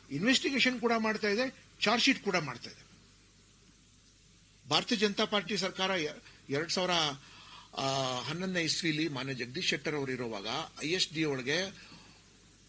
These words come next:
ಪೊಲೀಸ್ ಸ್ಟೇಷನ್ ಅಂತ ಕ್ರಿಯೇಟ್ ಮಾಡಿದ್ರು, so that anti terror activities ಬಗ್ಗೆ ಇನ್ವೆಸ್ಟಿಗೇಷನ್ ಆಗ್ಲಿ ಅಂತ.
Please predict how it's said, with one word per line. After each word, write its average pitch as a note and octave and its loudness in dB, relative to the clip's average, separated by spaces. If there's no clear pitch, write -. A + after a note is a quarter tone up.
ಪೊಲೀಸ್ G3 2
ಸ್ಟೇಷನ್ E3 0
ಅಂತ C#3+ -6
ಕ್ರಿಯೇಟ್ C#3 -4
ಮಾಡಿದ್ರು, A2 -10
so - -4
that F#3+ -2
anti E3 -4
terror D3 0
activities D3 -2
ಬಗ್ಗೆ C#3 0
ಇನ್ವೆಸ್ಟಿಗೇಷನ್ C3+ 0
ಆಗ್ಲಿ G#2 -10
ಅಂತ. - -20